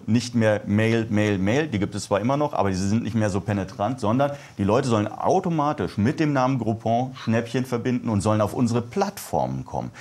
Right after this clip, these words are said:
Und daran hat man in den letzten Quartalen gewerkelt. Und ich habe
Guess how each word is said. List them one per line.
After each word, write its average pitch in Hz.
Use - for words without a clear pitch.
Und 110
daran 185
hat 170
man 156
in 147
den 139
letzten 131
Quartalen 113
gewerkelt. 101
Und 190
ich 123
habe 143